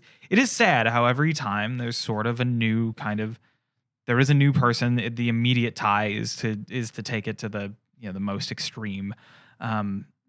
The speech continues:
and it's, it's, it's a part of it. It's a democratic, I think it's the media playing truly a democratic policy of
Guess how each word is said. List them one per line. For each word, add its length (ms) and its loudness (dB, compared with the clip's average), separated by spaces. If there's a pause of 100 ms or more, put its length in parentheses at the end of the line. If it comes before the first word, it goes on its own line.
(180)
and 120 8
it's, 200 6
it's, 260 4
it's 200 4
a 120 4
part 320 6
of 140 2
it. 200 0
It's 180 2
a 160 4
democratic, 1040 0 (260)
I 60 2
think 160 4
it's 160 -2
the 140 0
media 340 4
playing 680 -2
truly 380 2
a 60 0
democratic 480 -2
policy 560 -4
of 260 -6